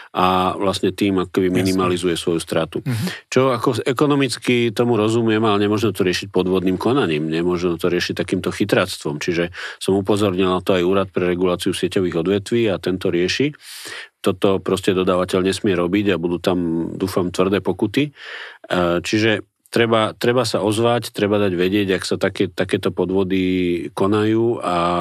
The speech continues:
Speaker 1: naozaj veľmi rád to posuniem na Úrad pre reguláciu sieťových odvetví.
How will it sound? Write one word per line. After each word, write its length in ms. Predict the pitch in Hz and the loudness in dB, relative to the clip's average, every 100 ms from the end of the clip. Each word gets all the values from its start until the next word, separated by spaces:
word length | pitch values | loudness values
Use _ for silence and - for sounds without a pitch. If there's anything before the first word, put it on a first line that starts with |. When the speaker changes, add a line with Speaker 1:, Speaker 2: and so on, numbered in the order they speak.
| 87 | -2
Speaker 1:
naozaj 580 | 85 92 92 92 87 87 | 0 0 0 0 0 0
veľmi 320 | 82 92 95 | 0 0 0
rád 220 | 87 92 | 0 -2
to 100 | - | -4
posuniem 460 | 92 92 - 98 92 | -4 -4 -2 0 0
na 160 | 90 87 | 0 0
Úrad 320 | 92 92 87 | 0 -2 -2
pre 160 | 90 | -2
reguláciu 320 | 87 92 90 90 | 0 -2 -2 -4
sieťových 480 | - 92 95 85 | -4 -2 0 0
odvetví. 400 | 85 104 101 117 | 0 -2 0 -2